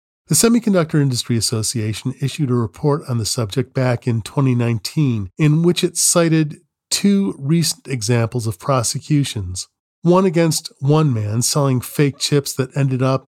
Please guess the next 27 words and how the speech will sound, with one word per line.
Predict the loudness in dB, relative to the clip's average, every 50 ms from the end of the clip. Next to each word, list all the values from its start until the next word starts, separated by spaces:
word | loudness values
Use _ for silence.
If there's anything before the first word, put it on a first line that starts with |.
| _ _ _
in | 0 2 2 2 0 -2 -2 -2
some | -2 0 2 2 2 2 0 -2 -4 -4 -2
unnamed | 0 2 4 4 4 4 4 2 2 0 -2 -4 -2
Air | 0 0 0 -2
Force | -2 -4 -2 -2 -2 -2 -2 -2
system. | -2 -2 -2 -2 -4 -6 -8 -10 -10 -12 -16 _ _ _ _ _
The | -2 0
details | 2 2 2 2 2 2 0 0 0
were | -4 -8
classified. | -4 -2 0 2 2 0 0 -4 -4 -6 -6 -6 -6 -8 -10 -12 -14 _ _ _ _ _ _ 2
Another | 4 4 4 4 4 2
man | 2 2 2 2 2
was | 0 -2
convicted | -2 -4 -2 -2 -2 -2 -2 -6 -6
of | -4 -2
selling | 0 0 2 2 0 0
counterfeit | -2 0 0 0 0 0 0 -2 -2 0
I | 0 0
Cs | -2 -2 -2 0 0 0 0 0 -2
that | -4 -4
were | -4 -4 -6
heading | -6 -4 -2 0 2 2 2 0 0
for | -2 -4 -4
use | -2 0 0 0 0 0 -2
in | -2 -2 -2 -2
nuclear | -2 -2 -4 -4 -6 -4 -4
submarines. | -4 -4 -2 -2 -2 -4 -4 -4 -2 0 0 0 0 -2 -6 -8 -8 -10 -10